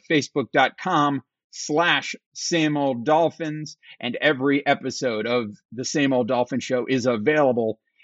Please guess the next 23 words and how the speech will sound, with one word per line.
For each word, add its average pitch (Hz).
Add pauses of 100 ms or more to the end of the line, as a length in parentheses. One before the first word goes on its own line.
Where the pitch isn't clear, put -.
at 110
dolphins 127
talk 123 (140)
dot 123
com, 123
your 127
one-stop 147
shop 156
for 156
all 220
things 104
Miami 120
Dolphins. 208 (240)
Don't 117
forget 117
to -
subscribe 120
to 123
the 113
YouTube 160
channel 123 (200)
at 113
youtube 147